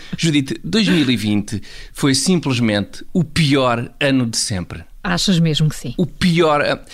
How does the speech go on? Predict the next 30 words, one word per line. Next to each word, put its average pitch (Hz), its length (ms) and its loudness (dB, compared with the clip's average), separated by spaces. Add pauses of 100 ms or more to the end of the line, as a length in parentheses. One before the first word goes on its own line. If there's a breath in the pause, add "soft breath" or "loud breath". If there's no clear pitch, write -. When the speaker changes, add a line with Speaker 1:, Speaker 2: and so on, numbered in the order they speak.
(280 loud breath)
Speaker 1:
é 247 100 0
que, 262 160 0
sem 254 320 4
dúvida, 202 440 2 (320)
absolutamente, 196 1200 2 (360 loud breath)
quer 226 160 0
dizer, 110 320 0
foi 214 180 2
o 220 40 6
segundo 175 640 2 (320 loud breath)
pior 151 300 2
ano 143 160 4
de 135 80 -2
sempre, 101 340 -2
que, 127 280 0
que - 180 0
o 139 80 4
ano 147 120 4
de 143 80 0
mil 175 220 2
trezentos 135 440 0
e - 20 0
cinquenta 147 520 2
e 123 160 4
um 147 240 4 (460 loud breath)
também 151 220 4
não 147 80 2
foi 160 140 0
grande 143 200 2
coisa, 90 360 -4